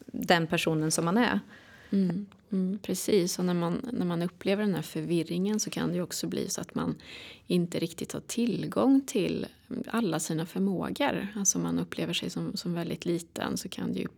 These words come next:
Speaker 2: på riktigt vara så att man inte till-, har tillgång till det språk man annars har tillgång till eller,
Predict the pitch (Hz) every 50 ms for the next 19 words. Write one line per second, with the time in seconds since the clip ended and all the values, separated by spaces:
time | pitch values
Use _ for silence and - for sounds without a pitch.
0 | - _ - - - 170 170 - - 175 - 175 175 190 180 175 170 185 233 -
1 | - - - - - - - 160 156 - - - - - - - - _ - 180
2 | 175 165 175 165 170 - - 175 170 - - - - 175 190 - - - - 190
3 | 165 - - - - - - - - - - - - - - - - - - 175
4 | 180 190 220 214 220 - - - 220 208 208 214 208 208 202 202 214 214 - -
5 | - - - 190 - 214 196 196 196 185 190 190 185 - 180 175 175 180 175 170
6 | 180 170 170 170 - 175 180 180